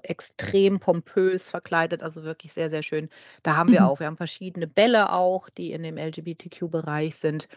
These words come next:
Speaker 1: Genauso wie wir halt Crews haben, speziell für Frauen, haben wir sozusagen auch für, für jede sexuelle Orientierung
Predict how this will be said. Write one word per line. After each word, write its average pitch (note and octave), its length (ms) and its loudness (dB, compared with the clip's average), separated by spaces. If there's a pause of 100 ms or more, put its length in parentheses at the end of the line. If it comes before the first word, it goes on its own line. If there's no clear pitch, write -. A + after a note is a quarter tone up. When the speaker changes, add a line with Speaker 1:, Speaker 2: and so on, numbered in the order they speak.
(100)
Speaker 1:
Genauso E3 400 -2
wie F3 160 -4
wir E3 320 2
halt D#3 280 -4 (260)
Crews G3 240 -2
haben, F3 280 2
speziell E3 400 -6
für - 140 -14
Frauen, G#3 600 -2 (280)
haben E3+ 140 -6
wir E3+ 100 -2
sozusagen D#3+ 720 -6
auch C#3+ 220 -4
für, D3 560 -8
für - 160 -8
jede D3+ 580 -4
sexuelle D3+ 500 -2
Orientierung D#3 680 -2